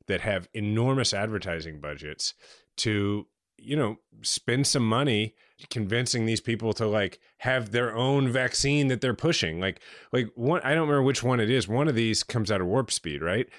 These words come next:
Like, why, if I'm, if I'm that company, why not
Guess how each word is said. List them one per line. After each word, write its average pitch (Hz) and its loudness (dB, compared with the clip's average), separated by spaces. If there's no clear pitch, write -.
Like, 113 0
why, 135 2
if 131 -4
I'm, 151 0
if 117 -6
I'm 147 2
that 127 0
company, 123 0
why 110 0
not 120 0